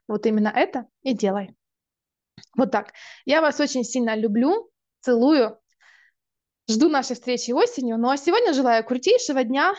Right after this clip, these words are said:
и крутейшей недели. У нас на этой неделе ещё курс e-currency, у нас, у нас на этой неделе ещё подтверждение лидерства.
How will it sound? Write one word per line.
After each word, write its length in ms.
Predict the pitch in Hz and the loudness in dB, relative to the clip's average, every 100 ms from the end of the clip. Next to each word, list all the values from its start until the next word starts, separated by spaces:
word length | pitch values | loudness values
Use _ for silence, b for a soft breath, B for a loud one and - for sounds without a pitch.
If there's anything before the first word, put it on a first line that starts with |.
| - | -4
и 400 | 233 247 247 240 B B | -2 2 2 -2 B B
крутейшей 440 | - 247 320 330 277 | -6 -2 -2 0 0
недели. 520 | 269 240 254 208 196 | 2 2 2 2 -2
У 60 | 226 | -2
нас 200 | 262 262 | -2 0
на 60 | 269 | 0
этой 160 | 254 | 0
неделе 480 | 269 269 262 233 214 | 2 2 2 2 0
ещё 320 | 202 - 214 B B _ | -4 -4 -6 B B _
курс 280 | 320 370 - | 0 0 0
e-currency, 580 | 247 240 233 208 190 - | -2 0 0 -2 -4 -4
у 40 | |
нас, 180 | 220 285 285 | -2 -4 -4
у 60 | |
нас 240 | 233 254 - | -2 -2 -2
на 60 | |
этой 180 | 302 302 | -2 0
неделе 280 | 285 285 285 | 0 2 0
ещё 200 | 269 262 | 0 -2
подтверждение 520 | 247 247 254 294 294 | -4 -2 -2 0 2
лидерства. 540 | 254 247 202 196 - | 4 2 -2 -8 -12